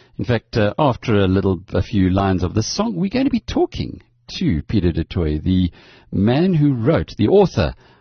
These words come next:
of the Stellenbosch Mafia, and it really is a good book. I'm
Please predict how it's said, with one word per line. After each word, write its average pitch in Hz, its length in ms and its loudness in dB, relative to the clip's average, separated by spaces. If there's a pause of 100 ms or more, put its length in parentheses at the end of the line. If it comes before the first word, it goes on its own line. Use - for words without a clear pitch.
(140)
of 101 360 2
the 95 80 0
Stellenbosch 92 500 0
Mafia, 85 340 0
and 90 140 -2
it 95 80 -2
really 131 480 0
is 92 340 -2 (140)
a - 80 -6
good 85 260 -4
book. 80 220 -6
I'm 80 340 -6